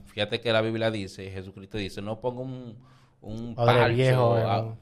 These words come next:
Speaker 2: un vino
Speaker 1: ujú,
Speaker 2: nuevo,
Speaker 1: no
Speaker 2: odre
Speaker 1: remiende,
Speaker 2: viejo, que lo
Speaker 1: porque",
Speaker 2: revienta después.
Speaker 1: exacto, el, el vino nuevo, lo echaban ahí en ese odre nuevo, lo ponían, por decirlo, deba-, a-, arriba del fogón.
Speaker 2: Y se enchanzaba y crecía
Speaker 1: Arriba del
Speaker 2: y
Speaker 1: fogón,
Speaker 2: se
Speaker 1: para que el humo,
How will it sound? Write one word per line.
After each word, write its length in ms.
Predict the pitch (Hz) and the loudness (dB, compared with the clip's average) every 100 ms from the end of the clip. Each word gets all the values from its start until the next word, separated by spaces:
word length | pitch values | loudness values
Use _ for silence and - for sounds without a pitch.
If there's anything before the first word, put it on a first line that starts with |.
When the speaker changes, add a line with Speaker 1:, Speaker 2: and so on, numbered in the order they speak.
| _ | _
Speaker 2:
un 140 | 123 131 | -6 2
vino 200 | 131 127 | 4 4
Speaker 1:
ujú, 80 | |
Speaker 2:
nuevo, 240 | 123 131 127 | 4 4 6
Speaker 1:
no 60 | 123 | 6
Speaker 2:
odre 180 | 123 | 6
Speaker 1:
remiende, 440 | 120 131 135 120 113 | 6 6 6 4 0
Speaker 2:
viejo, 120 | 110 - - - - - | -4 -12 -20 -20 -20 -2
que 100 | 123 | 4
lo 60 | 135 | 6
Speaker 1:
porque", 100 | 110 | 6
Speaker 2:
revienta 400 | 104 113 113 107 98 | 6 4 2 0 -2
después. 400 | 98 107 98 - - | -2 -4 -4 -6 -10
Speaker 1:
exacto, 540 | 101 - 107 104 104 - | -6 0 2 2 -2 -4
el, 800 | 107 107 104 104 101 104 110 - - _ _ _ - | -2 -2 -2 -2 -2 -4 -6 -12 -20 _ _ _ -2
el 160 | 143 | 0
vino 420 | 143 127 104 107 - - _ _ _ _ | 2 2 2 -2 -6 -20 _ _ _ _
nuevo, 640 | 95 113 113 90 92 95 73 | -2 2 4 2 -2 -8 -10
lo 120 | 95 | -12
echaban 460 | 90 104 104 113 113 | -4 0 2 4 2
ahí 200 | 101 95 | 2 0
en 60 | |
ese 180 | 90 98 | -4 -4
odre 220 | 98 107 | -4 -4
nuevo, 280 | 107 98 95 | -4 -6 -6
lo 140 | 90 | -8
ponían, 340 | - 90 101 101 | -12 -10 -10 -10
por 100 | 92 | -12
decirlo, 460 | 85 98 95 95 92 | -14 -14 -10 -10 -10
deba-, 200 | 92 - | -10 -12
a-, 200 | 90 - | -14 -20
arriba 320 | - 101 107 | -10 -4 0
del 100 | 104 | 0
fogón. 400 | 92 95 107 104 | 0 0 4 4
Speaker 2:
Y 40 | 92 | 0
se 200 | - 98 | -4 -6
enchanzaba 920 | 98 98 - 107 120 123 117 104 101 | -6 -12 -10 -6 -2 -2 -4 -6 -8
y 140 | 104 101 | -10 -12
crecía 140 | 90 | -14
Speaker 1:
Arriba 200 | 87 101 110 | -10 -4 -2
del 100 | 117 | -2
Speaker 2:
y 20 | |
Speaker 1:
fogón, 260 | 104 104 | -4 -4
Speaker 2:
se 60 | 101 | -6
Speaker 1:
para 200 | 101 101 | -6 -4
que 100 | 117 | -4
el 100 | 123 | -2
humo, 360 | 123 107 101 | -2 -4 -8